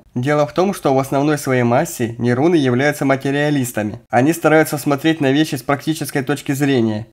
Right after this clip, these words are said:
и не отличаются особой набожностью. Эта особенность поведения Нерунов появилась у них довольно давно, а после вторжения отродий Завесы намертво закрепилась в обществе.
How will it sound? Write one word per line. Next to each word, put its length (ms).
и 100
не 140
отличаются 680
особой 440
набожностью. 720
Эта 220
особенность 440
поведения 560
Нерунов 480
появилась 560
у 60
них 160
довольно 360
давно, 460
а 100
после 320
вторжения 560
отродий 460
Завесы 580
намертво 460
закрепилась 560
в 40
обществе. 520